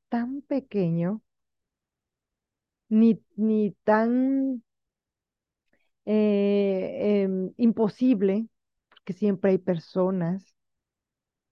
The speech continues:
que lo están haciendo. Únete, ayuda, con lo que sea, con tu tiempo, con es-, en especie, en dinero. Entonces, bueno, esta manera de, de hacer felices a otras personas y de estar impactando en ellas.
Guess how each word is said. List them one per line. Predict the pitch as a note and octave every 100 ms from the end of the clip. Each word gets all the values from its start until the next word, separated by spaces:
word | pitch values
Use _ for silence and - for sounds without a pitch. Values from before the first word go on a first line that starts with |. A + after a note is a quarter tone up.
| _ _ _ _ _ _ _ _
que | G#3
lo | F3+
están | F3 G3 F#3
haciendo. | F3+ - E3+ D#3+ D#3+ - _ _ _
Únete, | G3 D#4+ G4+ C#4+ F3 D#3+
ayuda, | - F#3+ D4 F4+ A#3+ C#3+ - _ _ _ _
con | A3+
lo | A3
que | -
sea, | F3 - B3 C4+ A#3
con | A3+ F3+
tu | F3+
tiempo, | - E3 G#3+ G#3+ - E3+ E3 -
con | E3+
es-, | E3+ - -
en | F3+ F3 F3+
especie, | F3 - F#3 G#3 G3+ F3+ F3
en | F3
dinero. | E3+ F3 F#3+ G3+ F#3+ F3 _ _ _ _ - -
Entonces, | - B3+ D#4
bueno, | B3 G#3 G3+
esta | A#3 E4
manera | C#4+ A#3+ B3+ C#4
de, | A3+
de | F#3+
hacer | G3+ B3 A#3
felices | C4 A3 A#3 A3
a | G#3
otras | F3+ A3
personas | - F3+ G3+ F#3+ F#3+
y | F3+
de | F3
estar | D#3 - F#3+
impactando | C#4 - - _ F#3+ B3+ A#3+ E3+
en | F3 E3+
ellas. | E3 D#3+ E3